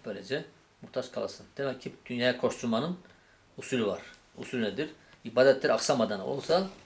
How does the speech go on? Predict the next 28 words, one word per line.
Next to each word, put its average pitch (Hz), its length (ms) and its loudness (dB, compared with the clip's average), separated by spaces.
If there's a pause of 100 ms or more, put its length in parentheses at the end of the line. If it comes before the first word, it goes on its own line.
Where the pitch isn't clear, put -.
(500)
olabilir. 98 400 -8 (280)
O 110 60 -10
zaman 107 240 -6 (200)
hayırlı 110 320 -2
olur. 92 80 -10 (140)
İbadetler 135 360 4
aksarsa 170 560 4
o 160 100 2
zaman 143 240 0
Cenab-ı 147 260 4
Hak - 140 -2
da 190 140 0 (400)
ne 151 60 2
yapar? 151 260 4 (520)
İbadetleri 127 800 0 (120)
bıraktığın 143 340 6
için 185 360 -2 (100)
dünya 143 280 2
meşgaleni 117 520 2
de 180 160 0
bitirmez. 131 540 0 (600)
Dolayısıyla 135 400 0
dünyada 113 320 0
da 143 60 -2
işin - 420 -6
görülmez. 120 520 2 (920)
Meşgalen 120 400 2
çoğalır, 113 420 -2